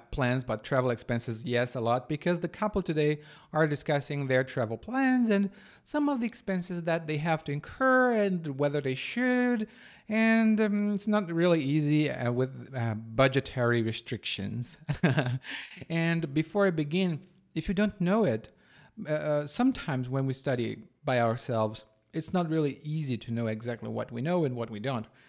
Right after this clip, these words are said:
Even though we might understand a lot of Portuguese, we might need also to know exactly where the gaps in our knowledge are, because we do have some gaps, right? Even in my case, as a Brazilian,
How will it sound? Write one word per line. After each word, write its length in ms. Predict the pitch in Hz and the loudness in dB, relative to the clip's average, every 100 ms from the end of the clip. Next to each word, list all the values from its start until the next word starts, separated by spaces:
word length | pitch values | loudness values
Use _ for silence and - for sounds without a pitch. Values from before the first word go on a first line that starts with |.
| - - | -20 -8
Even 280 | 240 294 220 | -2 0 2
though 120 | 170 | 4
we 120 | 139 | 2
might 540 | 127 120 151 156 123 - _ _ _ | 0 0 0 0 -2 -16 _ _ _
understand 840 | 127 123 117 - - 127 185 220 160 | -4 -4 -4 -10 -6 -2 2 4 4
a 40 | |
lot 140 | 135 | 4
of 140 | 117 110 | 4 2
Portuguese, 680 | 120 113 - 104 107 107 107 _ _ - - _ | -2 -4 -6 -6 -4 -4 -6 _ _ -20 -20 _
we 100 | 143 | -4
might 300 | 156 156 156 | 0 0 0
need 320 | 151 151 151 156 | -2 0 -2 -4
also 520 | 156 160 - 165 160 | -4 -4 -4 -2 -2
to 200 | 160 - | -2 -4
know 200 | 165 165 | -2 0
exactly 580 | 165 156 170 175 180 180 | -2 -2 -6 -4 -2 -2
where 640 | 175 - 160 165 208 262 226 | -4 -10 -2 2 4 4 2
the 120 | 151 | 0
gaps 400 | 127 135 135 - | -2 -4 -4 -4
in 80 | 127 | -2
our 180 | 120 | 0
knowledge 500 | 117 120 120 117 117 _ _ _ _ | 0 0 0 -2 -4 _ _ _ _
are, 300 | 123 117 101 - _ - | -4 -4 -4 -10 _ -10
because 440 | 139 139 151 147 - _ | -8 -2 0 0 -6 _
we 160 | 127 123 | -4 -2
do 180 | 131 | 0
have 220 | 147 160 143 | 0 0 -2
some 220 | 147 135 | -6 -4
gaps, 340 | 127 101 - | -2 -4 -4
right? 180 | 120 127 | -4 -4
Even 380 | 135 151 165 151 - _ _ | -2 0 -2 -2 -14 _ _
in 120 | 131 | -2
my 140 | 127 117 | -2 -2
case, 440 | - 139 110 110 | -6 -6 -6 -8
as 200 | - 113 | -10 -6
a 220 | 113 110 | -4 -4
Brazilian, 720 | 104 110 110 131 139 117 104 | -4 -4 -2 0 0 -2 -4